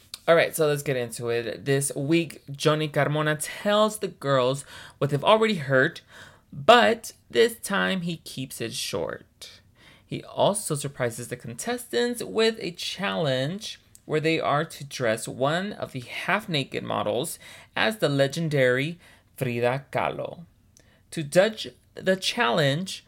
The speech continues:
he brings in the fashion stylist Juca. On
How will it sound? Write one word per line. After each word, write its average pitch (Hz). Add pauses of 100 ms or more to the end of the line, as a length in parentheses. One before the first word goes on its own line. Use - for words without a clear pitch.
(240)
he -
brings 160 (100)
in 123
the 113
fashion 190
stylist 120 (340)
Juca. 208 (800)
On 127